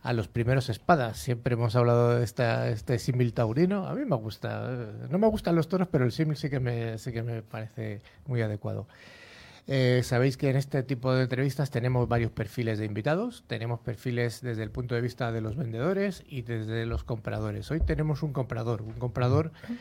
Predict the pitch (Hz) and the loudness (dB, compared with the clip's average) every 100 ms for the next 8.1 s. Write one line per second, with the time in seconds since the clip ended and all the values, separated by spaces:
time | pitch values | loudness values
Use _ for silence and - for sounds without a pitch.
0 | - - 127 113 127 135 123 127 - 107 | -12 -6 -4 2 2 2 2 2 6 8
1 | 147 135 143 147 170 - 190 175 117 107 | 8 6 4 6 6 4 2 2 -2 -4
2 | - - - - - - - - 147 143 | -6 -10 -12 -12 -14 -14 -10 2 2 4
3 | 170 185 147 120 156 160 156 151 156 139 | 4 6 6 6 4 6 8 8 6 4
4 | 139 147 139 156 147 139 135 135 131 123 | 4 2 2 4 4 4 4 2 0 2
5 | 127 131 123 131 135 139 139 120 135 151 | 2 0 0 2 4 6 4 2 2 2
6 | 135 131 151 151 135 143 131 165 185 - | 4 6 6 4 2 2 2 2 2 0
7 | - - 127 135 123 110 107 104 101 139 | -8 0 2 4 2 0 -2 -4 -4 -6